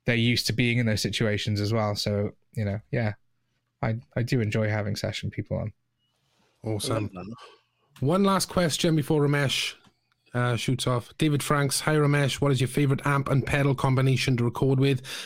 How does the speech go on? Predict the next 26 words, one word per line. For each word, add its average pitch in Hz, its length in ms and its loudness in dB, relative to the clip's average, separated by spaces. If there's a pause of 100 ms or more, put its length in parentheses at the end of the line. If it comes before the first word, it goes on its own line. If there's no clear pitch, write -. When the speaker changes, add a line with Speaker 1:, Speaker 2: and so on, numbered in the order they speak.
(100)
Speaker 2:
And 120 120 2
do 139 60 4
you 147 100 4
prefer 143 560 2
to 131 200 -4
mic 131 360 2
the - 80 -6
speaker - 340 -2
cabinet 107 520 -2 (140)
or 107 120 -2
use 104 240 2
the 104 80 0
direct 101 460 -2
out?" 87 360 -6 (1080)
Speaker 1:
Hey, 120 200 0
David. 110 500 0 (180)
Um, 120 840 2 (640)
my 127 80 0
favorite 156 360 2
amp, 131 440 0
uh, 113 40 0
it's 113 240 0
a 110 40 -2
tough - 340 -2
one. 101 320 0 (160)
Probably 127 1080 0